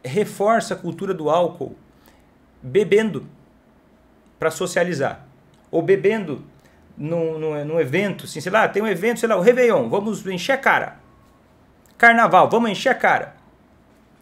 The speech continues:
Esse, esse comportamento e essa linguagem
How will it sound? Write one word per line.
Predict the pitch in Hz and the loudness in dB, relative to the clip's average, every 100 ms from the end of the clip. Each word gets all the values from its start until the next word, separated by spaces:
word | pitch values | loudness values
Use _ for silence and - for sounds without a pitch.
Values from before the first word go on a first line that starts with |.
| _ _ _ _ _ _ _ _ _ _ | _ _ _ _ _ _ _ _ _ _
Esse, | 160 240 269 - 156 | -2 -2 -2 -6 0
esse | 214 240 208 | 0 0 -2
comportamento | 196 175 175 160 135 175 196 - - - | -2 -2 -2 -2 -2 -2 -4 -10 -20 -14
e | 131 | 2
essa | 170 175 180 | 2 2 -2
linguagem | 175 151 127 185 202 139 127 107 | -2 -4 0 2 0 -2 -6 -8